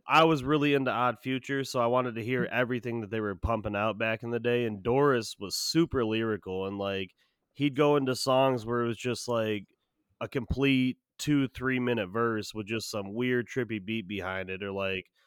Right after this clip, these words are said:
Speaker 1: some, some really undertone drum pattern,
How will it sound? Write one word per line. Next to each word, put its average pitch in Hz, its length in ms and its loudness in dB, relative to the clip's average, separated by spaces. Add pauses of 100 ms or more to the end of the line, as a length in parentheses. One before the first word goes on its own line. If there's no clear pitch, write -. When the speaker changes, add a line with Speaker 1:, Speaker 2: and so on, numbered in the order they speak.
(140)
Speaker 1:
some, 120 500 0
some 123 300 -4
really 120 640 0 (260)
undertone 120 720 0
drum 107 340 -2
pattern, 90 460 -6